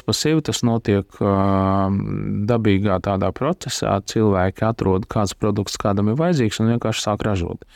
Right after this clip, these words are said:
Arī tie lielie mūsu ražošanas uzņēmumi, kas ir, viņi, protams, ā, lielākoties ir ar ārvalstu kapitālu, ā, ražo, ā, ne tikai Latvijā, bet jau lielākoties kaut kur Eiropā vajadzīgas iekārtas, bet vienkārši tas notiek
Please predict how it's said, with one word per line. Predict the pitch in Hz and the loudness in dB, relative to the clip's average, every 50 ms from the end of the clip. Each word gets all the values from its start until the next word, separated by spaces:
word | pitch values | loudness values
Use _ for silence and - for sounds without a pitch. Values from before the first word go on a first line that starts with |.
| - - - - - - _ _ | -20 -20 -20 -20 -20 -20 _ _
Arī | - 113 123 120 117 | 0 2 2 2 2
tie | - 131 131 131 | 2 2 4 4
lielie | 127 135 135 127 120 113 107 | 4 4 4 4 4 4 4
mūsu | 113 113 113 - - - | 2 2 0 0 -2 -2
ražošanas | 120 117 120 104 95 - - 113 113 - 180 | 0 0 2 0 0 0 -2 -2 0 0 -2
uzņēmumi, | 190 - 175 151 139 135 127 127 | 0 0 0 0 2 0 0 0
kas | - - 120 - - | -2 -2 -2 0 0
ir, | 120 113 110 | 0 0 2
viņi, | 107 107 110 - | 0 0 -2 -2
protams, | - 117 113 - 104 104 - - - - _ _ _ _ _ _ _ _ _ _ _ _ _ 156 | -4 -4 -2 0 0 0 0 -2 -6 -8 _ _ _ _ _ _ _ _ _ _ _ _ _ -2
ā, | 110 95 95 95 92 95 95 95 101 | 0 2 2 4 4 4 4 4 2
lielākoties | 104 107 104 101 98 - - 110 110 - 117 107 - - 104 | 2 2 2 2 0 0 0 -2 0 0 0 0 0 0 2
ir | 104 101 | 2 2
ar | 104 117 113 110 | 2 2 2 2
ārvalstu | 110 98 98 104 104 - - - | 2 4 2 2 0 -2 -6 -6
kapitālu, | 185 185 - 156 - - 127 120 110 107 104 104 107 120 | -6 -2 -2 -2 -2 0 2 2 4 4 2 0 0 -2
ā, | 123 - - 110 110 107 104 101 104 104 107 107 | -4 -6 -4 -4 -2 0 0 2 2 2 2 2
ražo, | 113 120 113 113 110 104 98 95 | 2 0 0 2 2 4 4 4
ā, | 95 98 98 110 113 - - 110 104 101 101 101 50 - - - - | 4 2 0 0 -2 -4 -4 -2 -2 0 0 0 -2 -2 -4 -4 -2
ne | 92 104 104 107 107 110 - | 0 2 2 2 2 2 0
tikai | - 123 - - - 104 101 101 98 101 104 | 0 -2 -2 0 0 2 2 4 4 2 2
Latvijā, | 104 104 110 107 - - 120 104 92 92 92 95 95 | 2 0 0 -2 -2 0 2 2 4 4 2 2 0
bet | 98 - - | 0 0 0
jau | 95 98 104 | 2 2 2
lielākoties | 110 110 107 95 95 92 - - 101 - 90 - - | 2 2 2 2 2 0 -2 -4 -2 -2 -2 -2 0
kaut | - 104 - | -2 -2 0
kur | - 104 110 | 2 2 2
Eiropā | 120 117 110 98 95 - 101 95 95 110 | 4 2 2 0 0 0 0 0 2 2
vajadzīgas | 120 113 110 101 98 95 98 - 92 95 110 110 - - 151 170 | 2 2 2 2 0 0 0 0 0 0 -2 -4 -2 0 2 2
iekārtas, | 226 226 - 147 123 107 110 117 - | 2 2 2 0 0 0 0 -4 -6
bet | - - - 123 | -6 -4 -2 0
vienkārši | 131 123 - 98 - - - 92 | 0 0 0 -2 -2 -2 -4 -6
tas | - - 107 | -2 0 0
notiek | 98 95 - 92 92 - | 0 2 0 -2 -4 -4